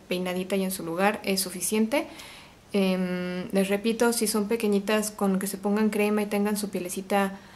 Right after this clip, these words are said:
humectada es suficiente, no es necesario empezar a usar muchísimo maquillaje. Y bueno, espero que este video les sea de utilidad y que aprendan algo nuevo. Esta es la forma en que yo lo hago, no soy profesional,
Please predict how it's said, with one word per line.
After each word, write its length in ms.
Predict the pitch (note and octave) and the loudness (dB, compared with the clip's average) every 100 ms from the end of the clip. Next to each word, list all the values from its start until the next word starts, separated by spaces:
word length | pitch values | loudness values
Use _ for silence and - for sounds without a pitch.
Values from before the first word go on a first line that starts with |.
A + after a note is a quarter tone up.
| - - | -20 -2
humectada 580 | G3+ G#3 G3+ G#3 G3+ G#3 | 4 4 4 6 8 6
es 80 | G#3 | 4
suficiente, 640 | G#3 G3+ F#3+ G3 G3 F#3+ A3+ | 0 -2 -2 0 0 0 0
no 100 | G#3 | 2
es 60 | |
necesario 640 | G#3+ G3+ G3+ F#3 F#3+ F#3 - | 0 -2 -4 -4 -2 -2 -4
empezar 420 | F#3 F3+ - F3+ | -6 -4 -4 -4
a 60 | |
usar 280 | F#3 - F3+ | -6 -6 -6
muchísimo 540 | F3+ F3+ - - G3+ F#3+ | -6 -6 -4 0 2 2
maquillaje. 640 | F3+ F3+ E3+ F3 A#3 C#4+ - - - - - - - - - - | -2 -4 -4 -4 -4 -4 -6 -18 -20 -20 -20 -20 -20 -20 -20 -2
Y 540 | A#3 B3 C4+ C#4+ D4+ E4 | 2 6 6 6 4 2
bueno, 260 | A3+ F#3+ A#3+ | 2 2 2
espero 400 | A3 G#3 G#3+ G#3 | 0 0 2 2
que 140 | G#3 G3 | 4 2
este 220 | F#3+ G#3+ | 2 2
video 380 | G3 F#3+ G3 G3 | 4 6 6 4
les 120 | F#3 | 2
sea 160 | G3 | 2
de 140 | F#3+ F#3+ | 4 2
utilidad 600 | G3 F#3 F#3 A3 C#4 E4 - - - - - - | 2 -2 0 2 2 0 -8 -20 -20 -20 -20 -6
y 120 | G3 | -4
que 140 | F#3+ F#3+ | 0 0
aprendan 540 | F#3+ G3 G3+ G#3 G3+ | 2 4 4 4 2
algo 380 | G3 G3 F#3+ F#3+ | 0 0 2 4
nuevo. 520 | F#3+ G3 G3+ B3 D#4+ - - - - | 4 4 2 0 -2 -6 -20 -12 0
Esta 500 | A3 G#3+ A#3 A3 A3 | 0 2 2 4 4
es 120 | G#3+ | 4
la 200 | A3 G#3 | 4 4
forma 320 | G3+ G#3 G#3 | 4 4 4
en 100 | G#3 | 4
que 120 | G3+ | 2
yo 140 | F#3 G3 | 2 4
lo 200 | G3 F#3+ | 4 4
hago, 300 | F#3+ F#3+ C#4 | 4 4 4
no 160 | B3+ | 4
soy 180 | A#3 A3+ | 2 0
profesional, 800 | G#3+ A#3 A#3 A3 F#3+ F#3+ G#3+ C#4+ | -2 -2 -2 0 2 2 2 0